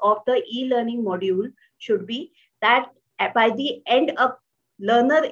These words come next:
is able to complete your module, he or she is able to go with some impact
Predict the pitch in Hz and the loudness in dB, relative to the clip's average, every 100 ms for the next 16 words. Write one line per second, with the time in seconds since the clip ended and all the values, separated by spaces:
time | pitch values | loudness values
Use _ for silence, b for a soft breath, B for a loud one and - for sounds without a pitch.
0 | 247 247 214 214 240 262 233 208 233 262 | 0 2 2 2 0 -4 -4 -4 -4 -4
1 | 269 233 208 180 240 330 - 262 277 277 | -2 -2 -2 -2 -2 -4 -4 2 2 2
2 | 269 262 269 240 214 233 226 233 240 247 | -2 -6 0 0 0 -4 -4 -2 0 -2
3 | _ - 269 415 - _ _ _ _ _ | _ -2 0 0 -4 _ _ _ _ _
4 | _ _ 240 233 233 240 208 - _ | _ _ 0 0 0 0 0 -2 _